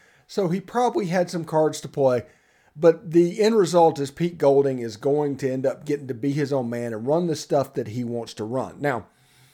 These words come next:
I talked to a couple of people close to the situation that say that Pete Golding is not going to run an identical defense to what you saw at Alabama.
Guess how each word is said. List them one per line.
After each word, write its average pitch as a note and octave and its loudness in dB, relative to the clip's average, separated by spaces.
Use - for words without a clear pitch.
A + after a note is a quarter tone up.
I E3 -2
talked G3+ 0
to G3+ 2
a F3 2
couple F#3 0
of F3+ 0
people F3+ -4
close E3+ 0
to F3+ -10
the D3 -8
situation B2 -4
that D3+ 2
say F3+ 4
that D3+ 2
Pete F3+ -4
Golding F3+ 4
is D3 -2
not D#3 -4
going D#3 -2
to D3+ -8
run D#3 0
an C#3 -2
identical C#3 -2
defense D3 -4
to C#3 -8
what C3 -2
you B2+ -10
saw B2+ -2
at A2+ -8
Alabama. G#2+ -8